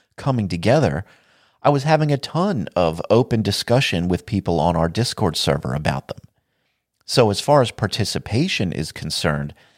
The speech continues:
that's just something I do with the gang in Satanic Delco. I'm sure not everyone is interested in joining a congregation, but for those who are, there isn't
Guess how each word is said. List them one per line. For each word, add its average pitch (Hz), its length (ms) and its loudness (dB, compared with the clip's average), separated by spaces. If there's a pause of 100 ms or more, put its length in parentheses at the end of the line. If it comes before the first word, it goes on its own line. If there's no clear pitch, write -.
(300)
that's 120 300 2
just 135 260 0
something 120 400 2
I 98 220 4
do 92 680 0
with 90 320 -2
the 101 80 0
gang 87 320 0
in 82 140 -4
Satanic 80 520 -4
Delco. - 360 2 (880)
I'm 98 160 4
sure 127 280 2
not 110 300 2
everyone 104 600 2 (300)
is 87 200 -2
interested 92 560 -2
in 85 160 -4
joining 92 480 2
a 85 60 0
congregation, 87 840 -2 (720)
but 113 160 4
for 107 180 0
those 110 300 2
who 107 160 0
are, 113 500 2 (720)
there 110 240 2
isn't 107 340 2